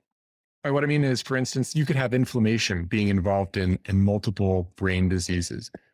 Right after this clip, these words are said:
But we know that inflammation is probably just a, one component of Alzheimer's disease, and there'll be additional components of Alzheimer's disease. So I feel like there's selective ways in which we can learn about disease mechanisms across brain diseases. We can import knowledge from a specific domain and, and use that,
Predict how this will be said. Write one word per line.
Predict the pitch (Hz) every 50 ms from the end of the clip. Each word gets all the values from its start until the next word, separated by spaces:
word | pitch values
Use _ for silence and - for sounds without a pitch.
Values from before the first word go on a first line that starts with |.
| _
But | - 131
we | 143 156
know | 165 -
that | 139 143 127
inflammation | 131 127 - 127 120 117 113 113 - - 113 107
is | 101 98
probably | - - - 135 139 135 127 123 123 113 107
just | 95 107 95 - -
a, | 101 - _
one | - 117 113 117 120 120 120
component | 113 - 113 101 - - 110 117 113 101 92
of | 90 85
Alzheimer's | 90 90 92 92 - - 90 90 90 92 -
disease, | - 101 90 - 101 95 87 - -
and | 101 98
there'll | 101 104 104
be | 90 104 101 95 - - - - _ _ _ _ -
additional | 131 117 110 135 151 - - 151 127 104
components | - - 110 - 107 104 101 92 - -
of | 90
Alzheimer's | 92 90 90 90 - 87 87 90 92 -
disease. | - 104 92 - - - 101 -
So | - - 104
I | 101 -
feel | - - 170 175
like | 170 160 139 127
there's | - 123 117 -
selective | - - - 113 104 98 101 107 - - 135 127 107
ways | 101 98 98 98 101 104 110 117 117 120 120 -
in | 123 113 101
which | 101 95 - -
we | 107 104
can | 95 - 101 98 95 95 95 92
learn | 90 98 98 98 101 104 107 110 117 127 -
about | 110 98 98 104 98 98 101 - -
disease | 107 95 87 98 101 95 - -
mechanisms | 98 92 - 107 104 98 - - 104 101 92 -
across | - 113 - - 104 98 98 98 98 -
brain | - 101 92 95 95
diseases. | 90 92 87 - 95 95 92 101 101 -
We | 101 95
can | - - 107 107
import | - 131 127 110 - 117 113 113 110 - 135
knowledge | 123 113 110 107 107 104 98 95 90
from | - - 101
a | 101 95
specific | - - 113 - - - - 110 -
domain | 117 104 101 98 98 98 95
and, | 95 95 - -
and | 95 98 98
use | 95 95 95 - -
that, | 101 101 98 95 -